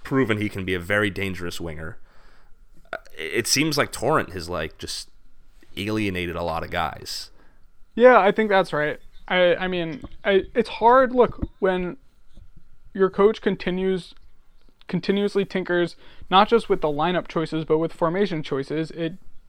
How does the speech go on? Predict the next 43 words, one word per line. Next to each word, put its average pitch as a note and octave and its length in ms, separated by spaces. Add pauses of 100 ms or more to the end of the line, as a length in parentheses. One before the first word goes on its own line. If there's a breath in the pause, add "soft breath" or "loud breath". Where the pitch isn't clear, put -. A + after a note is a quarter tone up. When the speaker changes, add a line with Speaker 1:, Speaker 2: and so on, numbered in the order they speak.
(160)
Speaker 2:
I F3+ 80
think, F3+ 220
as F3+ 140
a E3 60
player, F#3 340
becomes D3+ 640 (500 soft breath)
really, F3 400
really E3 380
hard D#3+ 420
to D3 160
ever D#3 220
get D3 200
a D3+ 60
grasp C#3+ 480
on D3+ 380 (160)
what E3 180
your D#3+ 140
role D3+ 320
is D#3+ 260
and D3+ 280
where D3+ 140
your D3+ 140
teammates D3+ 400
are D3 100
supposed D#3 380
to D3 60
be. F3 380
I D#3+ 120
mean, D#3 300 (340 loud breath)
look, G3 140
I D#3+ 120
can F3+ 120
remember D#3+ 320
back D#3 260
from D#3+ 80
our D3+ 100
college D3+ 420
days, D3 500 (100)
uh, E3 40
up D3 400
at C#3+ 100
Wesleyan, D#3+ 500
just, D3+ 380